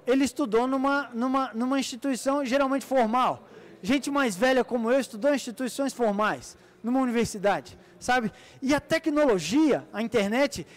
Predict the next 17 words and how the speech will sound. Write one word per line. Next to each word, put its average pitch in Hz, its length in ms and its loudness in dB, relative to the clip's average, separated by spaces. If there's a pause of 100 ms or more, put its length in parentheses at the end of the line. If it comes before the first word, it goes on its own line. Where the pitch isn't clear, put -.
ela 294 180 0
surgiu 285 480 2
de 220 100 -4
uma 220 140 -2
universidade. 185 800 -4 (480)
Físicos 262 520 0
inventaram 247 760 0
a 208 80 -2
internet 214 680 -2
em 226 60 -4
Stanford, 220 720 -4 (260)
nos 190 180 -6
anos 220 200 0
oitenta. 175 500 -2 (600)
E 294 120 0
aí, 339 280 4
cara, 160 440 -2